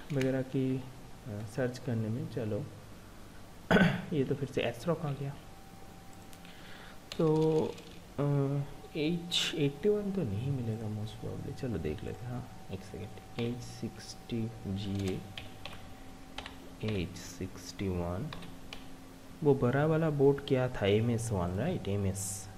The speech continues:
हाँ, ये एस वन था, एम एस वन, ओके। चलो इसे एक बार try करते हैं,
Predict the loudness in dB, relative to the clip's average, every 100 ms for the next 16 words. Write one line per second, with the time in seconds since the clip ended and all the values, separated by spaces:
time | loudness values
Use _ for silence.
0 | -12 -14 -6 2 2 2 2 2 2 0
1 | -4 -8 -8 -4 8 10 10 6 8 8
2 | 6 0 -4 -6 -12 -14 -14 0 4 6
3 | 4 2 0 -2 -2 -2 -2 -2 -6 -12
4 | -8 -4 0 0 0 0 0 -2 -2 -2
5 | -2 -2 -4 -4 -8 -8